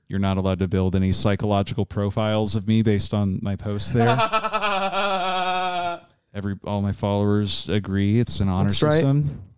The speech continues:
Speaker 1: Um, I'm on Instagram still, also there.
Speaker 2: Mm-hmm.
Speaker 1: Uh, and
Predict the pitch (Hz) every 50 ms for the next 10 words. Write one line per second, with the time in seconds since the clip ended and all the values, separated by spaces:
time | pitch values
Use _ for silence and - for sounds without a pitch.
0 | - _ _ _ _ _ _ _ _ _ _ _ _ _ - - - - 95 101
1 | 104 101 101 101 101 101 98 101 - - 104 107 113 113 110 - 113 117 113 -
2 | 139 120 113 117 117 113 110 - - 135 123 120 120 120 120 120 113 - - 131
3 | 117 120 123 123 127 127 131 131 120 156 156 156 151 139 143 151 - _ _ _
4 | _ _ _ _ _ - - - 110 110 107 107 104 104 104 101 101 101 - -
5 | 110 117 120 120 120 123 123 123 123 123 113 - -